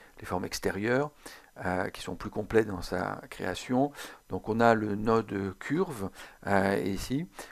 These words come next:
de base, euh, qui a été, euh, un peu mieux développé dans les dernières versions, notamment dix-neuf ici,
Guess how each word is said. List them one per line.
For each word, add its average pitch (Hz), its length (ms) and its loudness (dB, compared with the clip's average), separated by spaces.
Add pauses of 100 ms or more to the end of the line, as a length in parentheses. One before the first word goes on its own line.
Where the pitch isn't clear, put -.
(160)
de 101 120 -4
base, 127 460 8 (460)
euh, 104 640 4
qui 110 100 6
a 110 40 12
été, 113 360 4
euh, 107 320 0 (400)
un 104 80 0
peu 110 140 -6
mieux 117 180 4
développé 113 680 2
dans 98 160 4
les 92 160 -4
dernières 98 260 0
versions, 101 320 -2
notamment 95 280 -4
dix-neuf 107 500 -2
ici, 110 460 -2